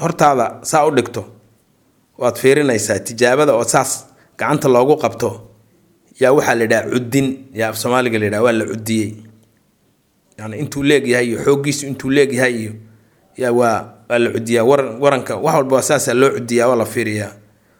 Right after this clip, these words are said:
Waa la tijaabiyaa un wey. Cuddintu waa tijaabo. Marka mid mid buu raggii u fiirinayaa wey.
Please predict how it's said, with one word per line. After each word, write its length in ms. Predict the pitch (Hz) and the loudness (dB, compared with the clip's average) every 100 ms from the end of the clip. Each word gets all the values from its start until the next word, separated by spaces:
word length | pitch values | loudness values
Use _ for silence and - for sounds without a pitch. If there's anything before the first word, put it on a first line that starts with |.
| _ | _
Waa 140 | 160 | 0
la 100 | 147 | 2
tijaabiyaa 640 | 123 131 120 123 127 131 139 | 0 -2 2 4 4 2 2
un 180 | 113 98 | -2 -8
wey. 120 | 98 - _ _ - - | -10 -16 _ _ -20 -14
Cuddintu 440 | 117 139 147 139 | -6 -4 -4 -2
waa 120 | 120 | -2
tijaabo. 480 | 107 120 117 131 120 104 - - _ _ _ _ _ _ _ _ _ _ _ _ _ _ - _ _ _ _ _ _ _ _ _ _ _ _ _ _ _ _ _ _ _ _ _ - | -4 -2 2 4 2 -6 -16 -20 _ _ _ _ _ _ _ _ _ _ _ _ _ _ -20 _ _ _ _ _ _ _ _ _ _ _ _ _ _ _ _ _ _ _ _ _ -4
Marka 340 | 156 151 135 135 | 0 0 0 0
mid 100 | 135 | 2
mid 180 | 170 151 | 2 4
buu 120 | 147 | 6
raggii 280 | 151 151 143 | 6 4 0
u 140 | 156 | 0
fiirinayaa 580 | - 135 139 135 117 110 | 2 4 4 4 2 2
wey. 260 | 113 107 | 2 0